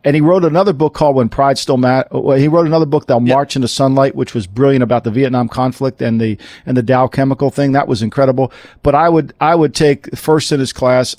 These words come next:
Speaker 1: I would, Nobody's Fool and Widow for One Year, John Irving and, and, uh, those two novels. I think those two guys, I would read their laundry list.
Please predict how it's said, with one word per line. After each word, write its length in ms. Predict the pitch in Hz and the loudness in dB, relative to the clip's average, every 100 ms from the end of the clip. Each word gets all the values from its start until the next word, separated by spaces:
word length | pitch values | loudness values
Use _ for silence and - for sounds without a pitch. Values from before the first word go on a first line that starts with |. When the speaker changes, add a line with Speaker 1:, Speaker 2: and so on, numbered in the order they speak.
| - | -6
Speaker 1:
I 160 | 135 143 | 0 2
would, 360 | 135 120 123 _ | 2 0 -8 _
Nobody's 580 | 120 127 180 170 156 139 | -2 0 0 0 -2 -2
Fool 600 | - 151 143 147 143 135 - _ _ _ - | -4 0 2 2 -2 -6 -14 _ _ _ -2
and 380 | 131 127 123 123 | 0 2 0 0
Widow 220 | 151 156 | 2 2
for 160 | - | 2
One 240 | 131 135 131 | 2 2 2
Year, 400 | 127 127 127 - 113 | 2 2 0 -4 -4
John 300 | 143 147 143 | 0 2 4
Irving 400 | 139 131 131 123 | 2 2 0 0
and, 180 | 110 - | -2 -2
and, 340 | 120 113 110 110 | -2 -2 -2 -2
uh, 260 | 110 107 | -2 -4
those 260 | 113 135 - | 0 0 0
two 160 | 160 | -4
novels. 520 | 127 123 131 127 127 120 | 0 2 0 0 -4 -4
I 120 | 117 | -6
think 240 | 131 120 | -6 -4
those 240 | 131 131 - | -2 -4 -4
two 160 | 131 | -2
guys, 180 | 113 117 | 0 0
I 40 | |
would 160 | 131 113 | 0 0
read 200 | 127 131 | 0 0
their 140 | 120 | -2
laundry 420 | 113 120 131 131 123 | 0 -2 -2 -2 -2
list. 400 | 127 127 - | -2 -2 -6